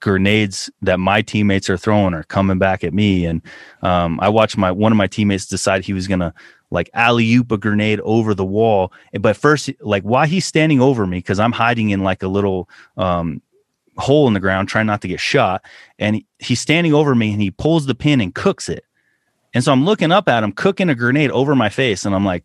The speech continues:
"Are you gonna throw that thing? Like, please, anytime now?" And then he just, like, he, like LeBron James, he just jumps and he, like, does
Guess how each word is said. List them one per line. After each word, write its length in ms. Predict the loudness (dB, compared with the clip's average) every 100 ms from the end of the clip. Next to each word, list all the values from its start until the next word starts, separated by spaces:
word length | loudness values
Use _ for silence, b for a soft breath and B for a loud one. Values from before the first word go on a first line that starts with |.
| _
"Are 120 | -4 -4
you 100 | -2
gonna 180 | -4
throw 380 | -4 0 2 2
that 200 | 0 0
thing? 220 | -2 -2
Like, 220 | 0 -2 -2 -4
please, 480 | -2 0 -4 -8 -18 _ -4
anytime 640 | -2 0 0 0 0 -4 -2
now?" 440 | 0 2 2 0 b b b b b
And 140 | 0 4
then 120 | 4
he 160 | 2 2
just, 260 | 0 0
like, 200 | 0 0
he, 220 | 0 -4 -2
like 200 | -4 0
LeBron 540 | -2 0 0 2 2
James, 400 | 0 0 0 -4
he 100 | -6
just 300 | -4 -4 -6
jumps 460 | -4 -2 -2 -4 -8
and 180 | -4 -2
he, 160 | -2
like, 300 | -2 -2 -2
does 360 | -2 -2 -2